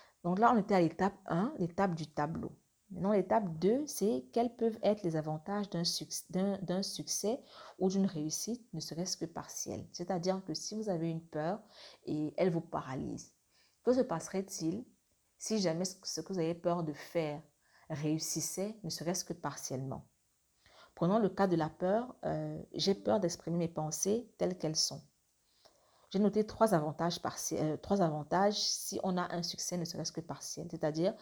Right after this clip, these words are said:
je serai enfin comprise. J'aurai enfin l'occasion de dire la vérité sur qui je suis et sur ce que je pense. Je serais peut-être rejetée par ceux qui s'attendaient à quelque chose de différent de moi,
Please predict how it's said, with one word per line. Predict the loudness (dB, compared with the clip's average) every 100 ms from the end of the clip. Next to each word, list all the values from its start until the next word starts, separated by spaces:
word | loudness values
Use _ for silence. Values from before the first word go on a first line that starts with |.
| -12 -20 -4
je | -2
serai | 2 2 2
enfin | 0 -2 -2
comprise. | -2 -8 -8 -6 -6 -8 -12 _ _ _ _ _ _
J'aurai | 0 2 4
enfin | 2 0 0 2
l'occasion | 2 -2 -2 0 0
de | 0
dire | -2 0 2 2
la | 0 0
vérité | -4 -6 -4 -2 -2
sur | -4 -8 -10
qui | -4
je | -4 -2
suis | -4 -2 -4 -4
et |
sur | -6 -6
ce | -6
que | -6
je | -6
pense. | -8 -2 -2 0 -2 -4 -10 _ _ _ -20 -20 _
Je | 0
serais | 2
peut-être | 2 -2 0 0
rejetée | 2 0 2 2
par | 0 0
ceux | 0 2 2
qui | 0 -8
s'attendaient | -8 -6 -4 0 0 0
à | -2
quelque | -4 -6
chose | -4
de | -4
différent | -4 -6 -4 -2
de | -2
moi, | -4 -4 -6